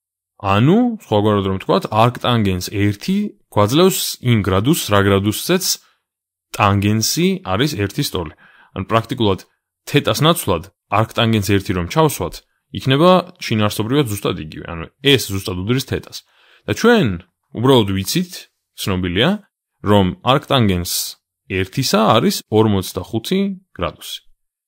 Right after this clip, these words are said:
ესე იგი, გამოდის, რომ ორმოცდახუთ გრადუსზე, გამოდის, რომ ორმოცდახუთ გრადუსზე, თუ გავისროლეთ ეს სხეული, ორმოცდახუთი გრადუსით თუ გავისროლეთ, მაშინ ის გა-, გა-, გაფრინდება ყველაზე შორს. და მოდი ვნახოთ,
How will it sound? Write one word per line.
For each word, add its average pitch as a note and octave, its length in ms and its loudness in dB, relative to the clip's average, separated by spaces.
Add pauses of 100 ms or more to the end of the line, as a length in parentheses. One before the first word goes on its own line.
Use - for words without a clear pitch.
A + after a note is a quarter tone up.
(300)
ესე D#3+ 160 -2
იგი, D3 140 -2
გამოდის, C#3+ 480 2
რომ F#2 180 -4 (440)
ორმოცდახუთ D#3 720 2
გრადუსზე, A#2+ 580 2 (720)
გამოდის, C3 300 0
რომ F#2+ 120 0
ორმოცდახუთ B2 640 2
გრადუსზე, C3 520 0 (480)
თუ - 80 -2
გავისროლეთ F#2+ 640 2
ეს F2+ 140 -2 (120)
სხეული, F2 320 -2
ორმოცდახუთი G2 400 -2
გრადუსით F2+ 400 -2
თუ - 100 -6
გავისროლეთ, E2+ 520 -4 (600)
მაშინ G3+ 340 6
ის D3+ 160 2
გა-, A2 260 4
გა-, G2+ 460 4
გაფრინდება A2 640 4
ყველაზე A2 340 2
შორს. E2+ 260 -4
და F#2+ 80 -2
მოდი F3 200 4
ვნახოთ, C#3 300 4